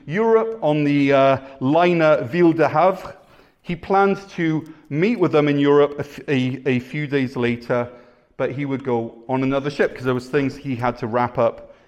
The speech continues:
in the U S. Four days into, into the family's voyage, their stri-, their ship struck another ship, and in only twelve minutes, they sank beneath the waves, and, uh, and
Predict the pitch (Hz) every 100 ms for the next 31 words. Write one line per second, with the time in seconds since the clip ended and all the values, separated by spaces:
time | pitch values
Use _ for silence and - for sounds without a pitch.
0 | - 120 113 117 147 131 98 - - _
1 | _ - 190 190 180 160 156 147 139 147
2 | 131 123 - - _ - 139 127 127 135
3 | 131 123 120 123 143 151 156 156 131 135
4 | - - 156 160 160 147 135 - - 196
5 | - - - _ - - 151 131 - -
6 | 151 185 214 196 - 156 - 143 139 139
7 | 139 139 139 - - 156 147 135 - -
8 | 208 214 196 170 156 120 - - - 127
9 | 123 - 156 156 151 - 147 131 120 -
10 | 123 196 139 113 135 120 120 - 139 127
11 | 120 - - - _ _ _ _ - 139
12 | 139